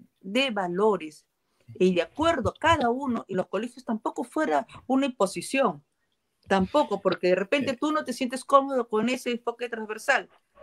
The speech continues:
Speaker 1: de valores,
Speaker 2: Claro.
Speaker 1: para ti no es suficiente. Entonces, es necesario que haya colegios en el cual hubiera tres o cuatro tipos de enfoques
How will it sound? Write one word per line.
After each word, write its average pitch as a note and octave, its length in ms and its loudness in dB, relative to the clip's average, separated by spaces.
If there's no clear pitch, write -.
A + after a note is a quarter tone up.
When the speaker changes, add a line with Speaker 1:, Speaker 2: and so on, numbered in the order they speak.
Speaker 1:
de F#3+ 140 2
valores, A3+ 300 4
Speaker 2:
Claro. - 80 -6
Speaker 1:
para F3+ 200 -6
ti C4+ 140 -10
no C4+ 60 -4
es - 60 -12
suficiente. A3 680 -6
Entonces, F#3 420 -4
es A3+ 140 2
necesario B3 800 -4
que E3 140 -2
haya G3+ 180 0
colegios C#4 500 2
en G3 160 0
el F#3 100 -8
cual C4 220 6
hubiera A3 240 -2
tres D#4+ 280 -6
o - 40 -4
cuatro A#3 480 -2
tipos A#3 280 0
de G3+ 60 0
enfoques F#3 420 -4